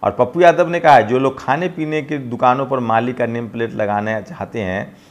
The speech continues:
फाइव स्टार होटल पर भी लगवाएं।" और बंगाल की सिल्लीगुड़ी में बिहार के इस छात्र को पीटकर देश में दंगा भड़काने की साजिश रचने वाले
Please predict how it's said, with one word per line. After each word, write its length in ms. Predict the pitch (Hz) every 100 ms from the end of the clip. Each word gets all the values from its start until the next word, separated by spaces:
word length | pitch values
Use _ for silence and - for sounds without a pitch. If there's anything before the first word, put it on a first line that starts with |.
| - _ -
फाइव 240 | 104 104
स्टार 240 | 101 107 92
होटल 260 | 92 120
पर 180 | 120 120
भी 100 | 117
लगवाएं।" 400 | 123 117 113 123 - _ _ _ _ _ _
और 120 | 107
बंगाल 480 | 101 113 117 127 151
की 140 | 156 143
सिल्लीगुड़ी 520 | - 127 135 131 131
में 200 | 131 107
बिहार 320 | 101 110 123
के 140 | 123
इस 100 | 113
छात्र 300 | - 110 107
को 100 | 120
पीटकर 440 | - 117 110 - 107
देश 300 | 95 110 110
में 140 | 110
दंगा 260 | 98 104 110
भड़काने 440 | 101 104 101 101
की 100 | 98
साजिश 420 | - 98 92 104 95
रचने 260 | 92 101
वाले 360 | 92 92 92 95